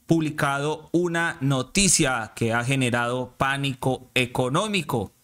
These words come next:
Estos medios de la desinformación tradicional están ya cruzando esa delgada línea entre lo que es una noticia falsa y cometer un delito. Ellos se escudan, como siempre, en ese derecho de la libertad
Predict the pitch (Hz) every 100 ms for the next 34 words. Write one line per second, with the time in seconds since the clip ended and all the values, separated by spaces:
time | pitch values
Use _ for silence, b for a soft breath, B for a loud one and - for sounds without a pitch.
0 | _ - - - 139 139 - - - _
1 | _ 123 151 151 151 143 131 - - -
2 | 110 110 104 107 110 107 104 104 120 120
3 | 123 131 123 123 113 127 143 143 B B
4 | - 107 - 139 143 147 151 98 - -
5 | 143 - 143 143 143 139 - 151 151 147
6 | 135 117 127 135 147 151 151 151 - 131
7 | 117 110 104 - 107 113 127 143 151 120
8 | - 135 147 139 151 139 - 156 - _
9 | _ _ - 214 - - 131 120 110 143
10 | 139 131 - _ _ _ 127 127 123 123
11 | 156 160 95 - _ _ _ _ 110 120
12 | 151 156 - 147 156 151 147 139 120 117
13 | 143 143 147 147 - 117 120 147 139 120
14 | 127 139 147 135 117 117 113 107 - -
15 | 143